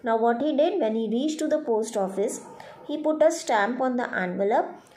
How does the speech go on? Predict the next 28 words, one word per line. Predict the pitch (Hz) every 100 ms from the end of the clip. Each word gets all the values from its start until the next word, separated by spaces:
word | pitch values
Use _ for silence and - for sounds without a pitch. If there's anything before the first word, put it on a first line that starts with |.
| -
and | 226 226
then | 254 349
he | 370 359
put | 262 196 233
the |
letter | 220 190 180 190
in | 202 202
the | 262
mailbox. | 208 175 - - - - - - _ _ - - - -
One | 240 311 392
of | 392
the | 403
employees, | 359 294 247 214 262 262
who |
was | 233 233 240
a |
postman | 247 220 214 254 247 185 180 -
and | - 214
also | - 226 247 262 -
helped | 254 220 190 185 - - - -
at | 220 202
the | 226
post | 226 233 320 339
office, | 208 190 185 180 - - - - _ _ - - - - - - - - - - - - - - - 208
went | 202 240 330 370
to | 320 311
his | 269 240 233
boss, | 226 214 160 175 -